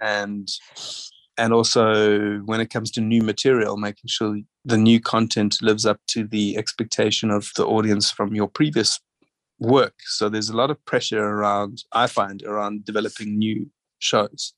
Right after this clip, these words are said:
That's the most stressful part of the job. In terms of walking around and people are like, "Ah, it's Nick, tell us, uh," if I'm in the mood, yeah, and if I'm not, you know, it's like, "Well, did you pay? Did you pay? 'Cause we just did a coffee shop now, so."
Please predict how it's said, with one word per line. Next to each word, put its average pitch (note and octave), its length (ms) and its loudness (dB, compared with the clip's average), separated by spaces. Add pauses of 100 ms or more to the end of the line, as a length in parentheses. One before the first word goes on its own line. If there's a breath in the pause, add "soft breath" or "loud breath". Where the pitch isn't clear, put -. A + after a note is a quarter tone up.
That's - 280 -2
the A#2 180 -12
most A2 420 0
stressful - 560 -2
part A2 200 -4
of G#2 120 -8
the - 80 -10
job. G2 340 -2
In - 60 -12
terms E3 240 -6
of D3 140 -8
walking D3 360 2
around C3+ 440 2
and A#2+ 120 -10
people C3 320 -8
are A#2+ 60 0
like, A2+ 320 0
"Ah, A4+ 480 4
it's G4+ 240 -8
Nick, G#4+ 220 -6 (160)
tell E4+ 160 -4
us, - 180 -8
uh," G4 460 -4 (200)
if - 60 -14
I'm E3+ 180 -8
in E3 120 -6
the D3+ 80 -2
mood, C#3+ 400 0
yeah, A#2 240 4
and A#2 120 -2
if - 80 -20
I'm A2 160 -8
not, G#2 240 -6 (720)
you B2 120 -8
know, A2+ 160 -6
it's - 180 -6
like, A2 220 -4 (100)
"Well, D#3+ 460 4
did D3 160 -2
you E3 80 -4
pay? G3+ 260 2 (180)
Did C#3 140 -12
you D3+ 180 -10
pay? D3+ 520 0 (200)
'Cause C#3 140 -6
we D3 80 -6
just D3+ 220 -6
did D3+ 80 0
a D3 80 2
coffee D#3+ 260 0
shop B2+ 300 0
now, G#2+ 160 -10
so." G#2+ 480 -4